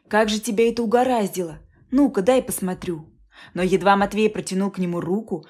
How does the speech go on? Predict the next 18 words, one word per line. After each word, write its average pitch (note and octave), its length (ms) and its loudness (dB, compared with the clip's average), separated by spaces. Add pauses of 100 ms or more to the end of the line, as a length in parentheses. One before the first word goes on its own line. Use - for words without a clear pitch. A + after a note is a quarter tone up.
(140)
волк F#3+ 380 2
угрожающе F#3 640 0
зарычал. E3+ 680 -6 (520)
«Ну-ну, G#3 360 2
прекрати», G3 840 -6 (140)
стал F#3 300 2
уговаривать F3 560 2
зверя F3+ 280 0
человек. F#3 720 -6 (300)
«Я G3 160 2
ведь G#3 160 -2
пришел, G#3 380 -4
чтобы G3+ 280 -4
помочь A#3+ 480 0
тебе, D3 420 -10 (300)
поэтому G#3 400 2
давай-ка, G3+ 480 2
потерпи». F#3 720 -8